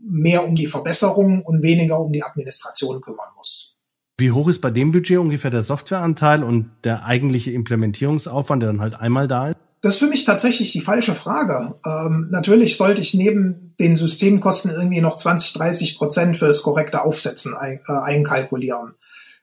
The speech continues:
Speaker 1: Viel wichtiger ist aber doch, dass ich mit den Erkenntnissen, die ich gewinne, dann auch wahrscheinlich Geld brauche, um dann diese notwendigen Änderungen in der Organisation auch umzusetzen.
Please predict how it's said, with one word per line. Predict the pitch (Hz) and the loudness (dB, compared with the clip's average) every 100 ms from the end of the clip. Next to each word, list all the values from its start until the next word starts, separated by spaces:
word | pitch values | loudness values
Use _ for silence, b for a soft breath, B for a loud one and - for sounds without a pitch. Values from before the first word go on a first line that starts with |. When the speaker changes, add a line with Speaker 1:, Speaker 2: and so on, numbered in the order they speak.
| _ | _
Speaker 1:
Viel | - - 165 151 | -16 -6 -2 2
wichtiger | 165 247 - 220 143 139 | 4 4 2 2 0 -2
ist | 135 | -2
aber | 135 135 | -4 -6
doch, | 127 - - | -8 -10 -6
dass | 160 156 | -4 -4
ich | 147 - - | -6 -8 -4
mit | 190 175 | -4 -2
den | 170 | -4
Erkenntnissen, | - 156 233 269 185 - 151 | -6 2 2 2 -2 -2 -2
die | 147 | -2
ich | 143 - | -4 -4
gewinne, | 151 185 190 147 139 - - | 2 4 4 2 -6 -12 -6
dann | 175 180 | -6 -4
auch | 180 160 - | -6 -6 -6
wahrscheinlich | 160 - 165 185 175 - _ | -6 -4 -2 0 -2 -6 _
Geld | 160 151 180 - | 0 0 -2 -8
brauche, | - 185 226 220 214 | -2 2 4 4 0
um | - 180 185 | 0 0 0
dann | 175 175 165 | 0 0 2
diese | 180 180 170 160 | 2 2 0 2
notwendigen | 170 196 185 165 170 160 151 | 4 4 4 2 2 0 -2
Änderungen | 156 175 165 160 156 | -2 0 0 -2 -4
in | 147 | -4
der | 147 135 | -2 0
Organisation | 147 143 139 - - 147 147 | -2 -4 -6 -4 -2 2 2
auch | 139 | 2
umzusetzen. | 208 190 165 143 123 - - - | 2 2 4 0 -2 -4 -4 -4